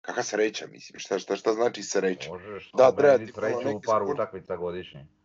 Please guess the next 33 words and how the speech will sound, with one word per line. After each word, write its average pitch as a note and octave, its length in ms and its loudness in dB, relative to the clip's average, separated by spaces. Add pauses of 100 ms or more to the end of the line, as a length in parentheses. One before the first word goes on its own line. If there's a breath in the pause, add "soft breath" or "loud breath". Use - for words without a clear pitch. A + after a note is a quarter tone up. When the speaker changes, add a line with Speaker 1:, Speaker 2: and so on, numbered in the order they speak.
(180)
Speaker 1:
Ma E3+ 160 -2
da, F#3+ 80 -2
Speaker 2:
To B3+ 60 6
je C4 140 6
Speaker 1:
ali F#3+ 220 4
Speaker 2:
to. F#3+ 80 -6
Speaker 1:
ne A3+ 160 -6
samo A3 320 -8
to, G#3+ 360 0
nego D3 240 -6
sad, D#3 360 -10
e, D#3 200 0
bazirat D3 720 -2
kompletno D#3 760 -2
naš, D3+ 420 -2
ovaj, B2 480 0
e, A#2+ 840 -2
naše C3+ 340 0
ponašanje C3 720 0
i A#2 40 -6
na, A2+ 180 -2
na A2+ 200 -2
terenu C#3+ 640 2
i A#2+ 140 -6
pripremu C#3 480 -2
utakmice G#2+ 400 -4
i G#2 40 -10
sve C#3+ 180 0
na C3 80 2
nekoj A#2+ 260 -4
sreći, G#2 560 0
mislim, F2+ 480 -6
šta. F#2+ 320 2